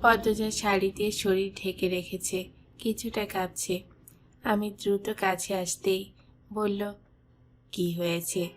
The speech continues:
"ওখানে, ওখানে কে ছিল? কে আমাকে দেখছিল?"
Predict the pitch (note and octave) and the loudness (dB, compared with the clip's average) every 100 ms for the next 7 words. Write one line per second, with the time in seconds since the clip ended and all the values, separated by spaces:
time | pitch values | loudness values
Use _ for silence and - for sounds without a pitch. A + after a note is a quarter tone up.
0 | - - _ _ _ _ _ _ _ _ | -20 -20 _ _ _ _ _ _ _ _
1 | _ _ _ E4 D4+ - B3+ A#3+ G#3 G#3 | _ _ _ -6 -6 -2 -4 -4 -8 -12
2 | _ _ _ C#4+ C4+ C#4 C#4 C#4 D4+ C4+ | _ _ _ -6 -6 -6 -8 -6 -6 -4
3 | - A#3+ F3+ F3+ F3+ _ _ _ _ _ | -4 -4 -2 -2 -4 _ _ _ _ _
4 | - D4+ C4 B3 - B3 C4+ C4 - G3+ | -2 0 0 -4 -6 -2 -4 -4 -2 -2
5 | F3+ F#3 | -2 -6